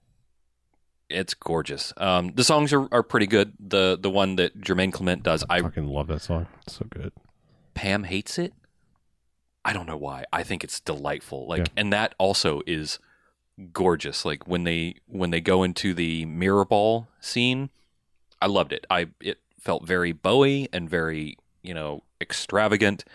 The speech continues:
Speaker 1: It looked amazing. I really loved it. And the, um, the You're Welcome song, which I've heard before, um, it's been, like,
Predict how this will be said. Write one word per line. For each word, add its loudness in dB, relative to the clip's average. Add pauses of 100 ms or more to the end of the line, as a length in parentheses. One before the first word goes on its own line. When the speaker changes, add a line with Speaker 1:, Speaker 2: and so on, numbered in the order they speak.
(400)
Speaker 1:
It -6
looked 0
amazing. 0
I -2
really -2
loved -2
it. -4
And -2
the, -2
um, -4
the -6
You're -2
Welcome 0
song, -4 (280)
which 2
I've 0 (180)
heard 2
before, -4 (760)
um, -4 (1040)
it's -2
been, 0 (240)
like, -4